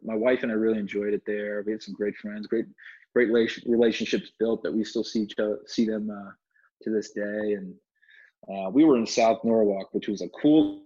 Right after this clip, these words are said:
little town right on the water. And we, there was a dock bar that you could walk to from our apartment and just sit out on the water, have, you know, fresh oysters or steamed shrimp, and just watch the boats go by. It was, it was,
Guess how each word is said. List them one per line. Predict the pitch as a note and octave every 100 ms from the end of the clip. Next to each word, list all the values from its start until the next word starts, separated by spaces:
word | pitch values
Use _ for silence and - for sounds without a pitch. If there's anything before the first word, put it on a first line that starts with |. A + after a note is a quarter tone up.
| -
little | B2+ A2
town | - A2 G#2+
right | A2
on | A#2
the |
water. | F#2+ G2+ G#2 G2 - _ - - -
And | G2
we, | A2+ A2 A2
there | A2+
was | G#2+
a | G2 -
dock | A2+ A#2+ -
bar | G2+ G2+ G2 - _ _ _ _ _ _ - -
that | A#2+
you | A2+
could | G#2+ G#2
walk | G#2 A2 -
to | G#2+
from | A2+ G2+
our |
apartment | F#2 - G#2 F#2 F#2+ - -
and | G2+ G2 F#2+ - - _ -
just | A2+ -
sit | B2+
out | C3
on | B2
the | A2+
water, | A2 G#2+ G#2 G#2 - - _
have, | G#2 G2 F#2+ - _ _ _ _
you | F#2+
know, | F2+
fresh | - B2 B2
oysters | A#2 - A#2 A2+ F#2+
or | F#2 -
steamed | - B2 A#2
shrimp, | - A2+ A2+ G#2+
and | - F#3 _ _ - - - - -
just | G#2+ B2+
watch | C3+
the | -
boats | G#2 A2+ -
go | A#2+
by. | G#2 G#2+ G#2+
It | G#2
was, | G#2 - -
it | A#2
was, | A2 - -